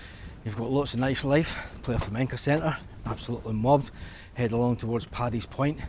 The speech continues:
and along that way, got lots of bars there.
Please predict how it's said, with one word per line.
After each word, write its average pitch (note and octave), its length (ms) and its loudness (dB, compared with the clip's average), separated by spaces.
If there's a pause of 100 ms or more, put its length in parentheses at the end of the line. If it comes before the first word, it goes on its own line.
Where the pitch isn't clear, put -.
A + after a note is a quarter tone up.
(640)
and A#2 380 2
along A#2+ 300 2
that C3+ 180 0
way, C#3+ 180 2 (140)
got A#2+ 100 -8
lots B2+ 220 -2
of G#2 60 -2
bars A#2+ 260 4
there. C3+ 260 6